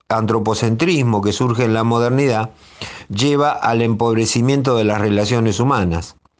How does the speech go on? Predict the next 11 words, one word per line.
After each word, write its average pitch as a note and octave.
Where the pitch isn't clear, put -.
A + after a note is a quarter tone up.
Se -
termina B2+
dejando B2
de B2
lado C3+
la A2+
dignidad A#2
de A#2+
la G#2+
persona A2
humana. A#2